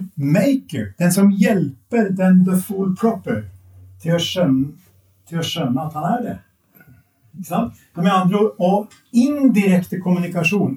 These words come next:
indirekte pedagogikk, om du vil, sant? Indirekte tilnærming. Da er vi tilbake her, ikke sant, til det. For det Os Guinness utvikler i den boka, er at vi trenger å lære av de store formidlerne. Og han bygger her på,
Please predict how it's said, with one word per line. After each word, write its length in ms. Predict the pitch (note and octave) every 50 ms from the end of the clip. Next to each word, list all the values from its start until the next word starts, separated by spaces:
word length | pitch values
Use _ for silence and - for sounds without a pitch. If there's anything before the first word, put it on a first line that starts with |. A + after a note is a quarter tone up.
| - -
indirekte 680 | G#3 A#3 A#3+ A#3+ A#3 G#3+ A3 G#3+ G3+ G3+ - G3 F3+ F#3
pedagogikk, 540 | F#3 F#3+ F#3+ F#3 F#3 F#3 F3+ F#3 F#3 - -
om 80 | D#3+ D3+
du 60 | C#3+
vil, 220 | C3+ A#2+ G#2+ G2+ G2
sant? 300 | G2 D3+ G3+ G#3+ G#3 F#3 - _ _ _ _
Indirekte 720 | _ - G#3+ B3 C4+ C4 A#3 A#3 A3 G#3+ F#3 F#3+ G#3+ - -
tilnærming. 540 | F#3+ F3+ E3+ E3 F#3+ F#3+ - - - - - _ -
Da 140 | G3+ G#3+ A#3
er 80 | A#3
vi 80 | A3+ G#3+ G3
tilbake 420 | G#3 E3+ F3 F3 F3 E3 D#3+ D#3 D3+
her, 160 | - C#3+ C3+ C3
ikke 100 | - -
sant, 240 | F3 E3+ E3 D#3+ -
til 160 | E3+ E3 D3
det. 240 | D#3 D3+ C3+ A2 - - _ _ _ _ _ _ _ _ _ _ _ _ _ _ -
For 80 | E3
det 160 | D#3+ G3 G#3+ A3+
Os 220 | G#3 F#3+ F#3 E3
Guinness 340 | D#3+ G3+ G#3 G#3 G3 F#3 -
utvikler 400 | F#3+ F#3 F3+ - F3+ F3+ - F3+
i 60 | E3+
den 160 | E3 D#3+ D#3+ D#3
boka, 320 | D#3+ E3 D#3+ - G3+ G#3
er 160 | - E3+ E3
at 160 | E3 D#3+ -
vi 80 | F3+ F3+
trenger 640 | - - - - F3+ G#3 A3 A3 F#3+ E3+ D#3 - -
å 80 | C#3+
lære 800 | D#3 D#3 E3 F3+ F#3 F3+ - C3+ A#2 G#2+ G2+ G#2 A2+ B2 F3 F#3+
av 320 | F3 F3 E3+ E3+ F3 E3+ E3+ _ _ _ _ _ _ _ _ _ _ _ _ _ _ _ _ _ _ _ _ -
de 160 | F#3 F3+ -
store 580 | - - - - A3+ G3+ E3+ D3 C3+ C3+ E3+ E3 -
formidlerne. 640 | E3+ E3+ E3+ F3+ F3+ C#3+ C3 A#2 G#2 F#2+ - - _ _ _ _ _ _ _ _ _ -
Og 100 | - A#2 D#3+
han 180 | F3+ F#3 F3+
bygger 320 | D#3+ E3 E3 D#3+ E3 C#3 C#3+
her 180 | D#3 D#3 D3 - -
på, 160 | D3 D3